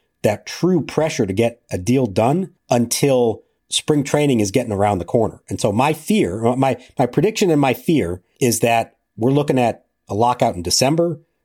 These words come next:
and into January. And then as February is approaching, they're finally gonna realize, "Okay, we're getting antsy now. Players wanna sign contracts. Teams wanna know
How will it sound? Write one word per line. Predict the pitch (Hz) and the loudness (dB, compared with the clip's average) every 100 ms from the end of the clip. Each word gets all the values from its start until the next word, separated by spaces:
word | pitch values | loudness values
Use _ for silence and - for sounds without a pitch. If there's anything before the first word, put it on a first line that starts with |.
| _ - | _ -12
and | 131 | -4
into | 120 143 160 | 0 0 0
January. | 123 131 131 123 110 107 104 98 - _ | 0 0 2 2 2 2 0 -2 -10 _
And | 107 90 87 | -6 -6 -2
then | 120 143 147 | 0 2 2
as | 113 | 0
February | - 147 151 147 135 127 | -2 -4 0 0 2 2
is | 107 | 0
approaching, | - 170 165 165 110 101 - _ _ _ | -2 -4 -4 -2 -2 -2 -6 _ _ _
they're | 104 | -2
finally | - 117 110 | -2 -2 0
gonna | 107 104 | 0 0
realize, | 110 107 101 | 2 0 0
"Okay, | - - 113 - _ _ _ - | -2 -2 -2 -4 _ _ _ -2
we're | 117 | -2
getting | 120 120 | 0 0
antsy | 123 - 101 | 0 0 0
now. | 101 98 | 0 -2
Players | - 135 131 113 | -4 -2 -2 0
wanna | 117 110 | 0 0
sign | - 92 | 0 -4
contracts. | - 151 147 151 139 - _ _ _ | -2 -2 0 0 -2 -6 _ _ _
Teams | - 135 117 | 0 0 0
wanna | 113 110 | 0 2
know | 110 110 107 | 2 0 -2